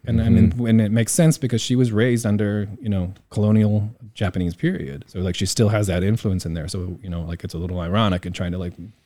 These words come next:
Speaker 1: create your own identity, and it's just so, you know, imbued with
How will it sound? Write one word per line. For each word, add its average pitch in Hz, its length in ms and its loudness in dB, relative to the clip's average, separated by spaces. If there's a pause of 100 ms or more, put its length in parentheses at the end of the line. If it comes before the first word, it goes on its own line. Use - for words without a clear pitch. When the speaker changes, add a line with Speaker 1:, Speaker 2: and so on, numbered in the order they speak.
Speaker 1:
create 110 300 0
your 110 120 2
own 104 120 2
identity, 98 580 0
and 92 80 -2
it's 90 160 -6
just - 260 -10
so, 90 360 -4 (120)
you 87 80 -12
know, 85 180 -4
imbued 95 540 0
with 90 240 -8